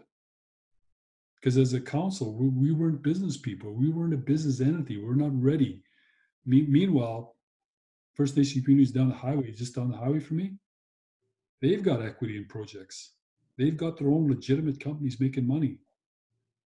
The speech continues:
But none of this is possible without opportunity. If you don't have an opportunity, whether it's self-generated or somebody else is bringing it into your community for you,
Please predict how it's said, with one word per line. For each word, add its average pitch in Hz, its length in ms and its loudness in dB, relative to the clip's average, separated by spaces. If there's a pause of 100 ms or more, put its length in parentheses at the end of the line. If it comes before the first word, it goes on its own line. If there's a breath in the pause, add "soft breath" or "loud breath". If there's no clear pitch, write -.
But 127 140 -2
none 180 220 4
of 185 80 -2
this 190 200 -2
is 135 100 -2
possible 143 560 -8
without 120 280 -4
opportunity. 123 680 -2 (1300)
If 113 100 -10
you 135 80 4
don't 165 160 0
have 165 180 0
an 139 100 0
opportunity, 139 460 2
whether 120 220 -2
it's - 220 -8
self-generated 151 720 -2 (420 soft breath)
or 110 80 -8
somebody 135 340 2
else 135 200 0
is 117 80 -12
bringing 127 240 2
it 120 100 0
into 143 260 2
your 139 120 4
community 151 440 0
for 147 220 -4
you, 185 220 -2